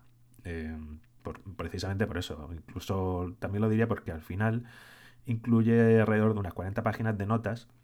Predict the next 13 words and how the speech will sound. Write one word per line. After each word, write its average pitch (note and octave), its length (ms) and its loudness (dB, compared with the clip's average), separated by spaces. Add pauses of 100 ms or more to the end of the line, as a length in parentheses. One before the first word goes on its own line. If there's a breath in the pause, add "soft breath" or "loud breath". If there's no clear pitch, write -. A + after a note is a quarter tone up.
(720)
las G#2 160 0
cuales, A#2 460 4
eh, F#2+ 680 -2
se - 160 -8
explican, B2+ 800 0 (220)
eh, G2 420 0 (420)
cuáles A#2+ 640 0
escenas, B2 680 -2
eh, F2+ 400 -4
tienen G2+ 160 -4
una G#2+ 100 0
base G#2 220 0
real A2 400 0